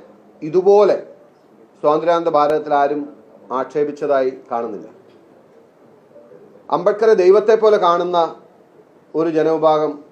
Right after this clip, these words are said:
ഈ രാജ്യത്തുണ്ട്. അംബേദ്കർക്കെതിരെ നടത്തിയ ആക്ഷേപകരമായ, ആ, ആ, പ്രസ്താവനയ്ക്കും പരിഹാസത്തിനുമെതിരെ രാഷ്ട്രീയ പാർട്ടികൾക്ക്, ഇന്ത്യയിലെ ബി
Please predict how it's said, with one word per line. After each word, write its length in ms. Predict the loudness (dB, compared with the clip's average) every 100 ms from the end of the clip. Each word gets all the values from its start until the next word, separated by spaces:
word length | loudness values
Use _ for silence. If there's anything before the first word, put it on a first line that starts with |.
| -16 -8
ഈ 60 | -2 -2
രാജ്യത്തുണ്ട്. 420 | -2 -8 -14 -18 -20 -20 -20 -20 -20 -20 -20 -20 -20 _ _ _ -6
അംബേദ്കർക്കെതിരെ 680 | 0 0 0 2 4 6 6 4
നടത്തിയ 360 | 2 2 4 4 2 -8 -20 -20 -6 -2
ആക്ഷേപകരമായ, 880 | -2 0 2 4 4 4 2 2 2 2 0 -10 -20 -20 -20 -20 -6 0
ആ, 60 | 2 2 -4 -20 -10
ആ, 60 | -8 -8
പ്രസ്താവനയ്ക്കും 600 | -4 0 0 -2 -4 -4 -2
പരിഹാസത്തിനുമെതിരെ 1000 | 0 0 0 -6 -6 -4 -4 -4 -6 -6 -14 _ _ _ _ _ _ _ _ _ _ _ _ _ _ _ _ 0
രാഷ്ട്രീയ 360 | 0 0 0 0 2
പാർട്ടികൾക്ക്, 560 | 0 0 -6 -6 -2 -2 -2 -6
ഇന്ത്യയിലെ 400 | -4 0 0 0 -2 -10 -20 -20 -20 _ -12
ബി 80 | -8